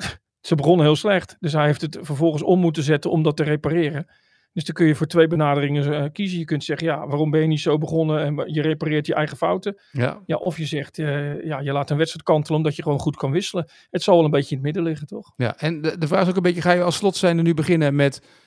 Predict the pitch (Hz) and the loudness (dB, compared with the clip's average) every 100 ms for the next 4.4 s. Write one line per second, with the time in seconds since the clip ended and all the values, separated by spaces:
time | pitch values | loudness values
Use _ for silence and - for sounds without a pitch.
0 | _ - 202 - - 160 139 - 151 190 | _ 2 2 2 0 0 2 4 2 2
1 | 220 202 185 190 170 185 175 170 165 170 | 0 0 2 2 4 2 2 0 2 2
2 | 156 151 156 185 175 165 165 165 165 - | 0 -2 -2 2 2 4 2 2 0 -2
3 | 170 165 160 151 160 151 156 180 123 - | 0 2 2 0 0 2 4 4 2 -2
4 | 101 95 92 | -2 -2 -6